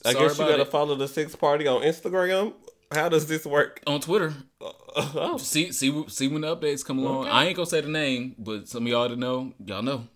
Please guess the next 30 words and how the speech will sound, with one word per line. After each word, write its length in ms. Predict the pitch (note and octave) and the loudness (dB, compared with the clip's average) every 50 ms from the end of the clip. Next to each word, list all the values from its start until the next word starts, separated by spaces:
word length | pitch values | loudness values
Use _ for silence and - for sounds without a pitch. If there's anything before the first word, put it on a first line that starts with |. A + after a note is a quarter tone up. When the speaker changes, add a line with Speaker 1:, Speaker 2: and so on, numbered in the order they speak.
| - B2 | -12 -12
Speaker 1:
Search 340 | G#2 - - B2 D3 D#3 - - | -12 -4 -2 -2 -2 0 0 0
hashtag, 720 | D#3+ D#3 D#3+ - - F3 D#3+ D#3 C#3+ C#3 A#2+ A2+ - - | 0 0 0 0 2 2 2 2 0 -2 -10 -16 -6 -2
um, 300 | - C3 C3+ C#3 C3+ B2+ | 0 0 0 0 -2 -2
D 200 | C3 C3 C#3 D3+ | -4 -4 -6 -6
C 220 | D#3 - - F3 D#3+ | -6 -8 -8 -8 -8
Freaks 420 | D#3+ - E3 D#3+ D3+ F3 - - | -8 -6 -6 -6 -6 -6 -6 -4
and 180 | D3 A#2+ A#2+ A2 | -2 -2 0 0
D 220 | A#2 C3+ C#3 D3 | -2 -2 -2 -2
M 140 | C#3+ C#3+ C#3 | -2 -2 -4
V 180 | C3+ C#3+ D3 D#3+ | -4 -6 -6 -6
Freaks. 380 | D#3 - E3 D3+ D3 D3 - | -8 -6 -6 -6 -6 -6 -8
Y'all 260 | C#3 C3 A#2+ B2 C3+ | -10 -8 -6 -6 -6
be 160 | D#3+ D#3 C#3+ C3+ | -8 -8 -8 -6
on 160 | C3 C3 C3 | -6 -4 -4
there. 100 | A#2+ A#2 | -2 -2
I've 120 | D#3+ C#4 | -2 -4
been 460 | C#4 D3+ C3 C3 - - B2 A2+ F2+ G2 | -6 -8 -10 -14 -16 -18 -18 -18 -16 -16
searching 400 | - - - D3+ C#3+ - D3+ C3 | -6 -2 0 0 0 -2 -6 -4
for 120 | - C3 | -4 -2
my, 120 | B2 B2 A2+ | -2 -2 -2
um, 420 | F2+ G2+ A#2 A2 G#2+ G2+ G2 - - - | -2 -2 -2 -2 -2 -4 -6 -10 -12 -12
my 280 | A2 A#2 A#2 G#2+ G#2 - _ _ - | -8 -6 -4 -6 -6 -8 _ _ 2
third 260 | D3 E3 D#3+ D3 C3+ | 4 4 4 2 0
shift 340 | - - C3 A2+ A2+ - - | -4 -4 -4 -4 -4 -6 -10
Twitter. 440 | - C3+ A#2+ A2 G#2 G#2 A#2 C3+ - _ - | -8 -4 -4 -4 -2 -4 -6 -8 -12 _ -14
Speaker 2:
Okay. 300 | C3+ C3+ C3 - C3 B2+ C3 - _ _ _ _ _ _ _ _ _ _ _ _ _ _ _ _ _ _ _ - | -14 -12 -12 -14 -16 -16 -18 -20 _ _ _ _ _ _ _ _ _ _ _ _ _ _ _ _ _ _ _ -10
Research 400 | A2+ B2+ D#3 D#3 - B2 A#2 - | -6 -4 -4 -2 -2 -4 -2 -4
purposes. 480 | B2+ G#2+ - - E2+ F2+ F#2+ - - - _ _ _ _ _ _ _ _ _ _ _ _ _ _ _ _ _ _ _ _ _ _ _ _ _ _ _ _ _ _ - - | -6 -6 -6 -8 -16 -20 -20 -20 -20 -20 _ _ _ _ _ _ _ _ _ _ _ _ _ _ _ _ _ _ _ _ _ _ _ _ _ _ _ _ _ _ -12 0
Speaker 1:
And 200 | - A3+ C#4 C4+ | 2 4 4 4
nosy. 500 | B3+ A3 G#3+ G3+ F#3 F3+ A3 A3+ E4 E4+ | 4 4 4 2 2 2 2 0 0 0